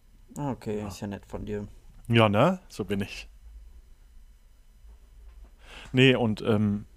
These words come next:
Speaker 2: genau, Glühweinzeit fängt jetzt an. Spekulatius sei auch schon gekauft. Lichterkette. Ich hab noch ein bisschen Zeit, aber ich dachte, besser jetzt als
Speaker 1: Ja.
Speaker 2: nie.
Speaker 1: Nee, ich bin, ich,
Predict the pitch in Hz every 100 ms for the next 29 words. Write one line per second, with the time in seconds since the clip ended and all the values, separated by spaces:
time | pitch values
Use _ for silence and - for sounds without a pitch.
0 | - 175 165 110 110 147 135 127 131 123
1 | - 120 117 113 - 98 104 110 - -
2 | - 113 101 92 104 - 107 98 87 92
3 | - 104 98 - 92 98 98 - - _
4 | - - - - 117 110 107 - 98 -
5 | 95 92 - 113 123 - 117 117 113 113
6 | - 143 156 135 120 117 - 107 110 104
7 | 104 - - - - - - - - -
8 | 113 - 104 107 101 110 110 113 104 90
9 | - - - - - - - - - -
10 | - - - - - - - - - -
11 | - - - - - - - - - -
12 | - 76 104 123 127 127 - 123 127 131
13 | 120 - -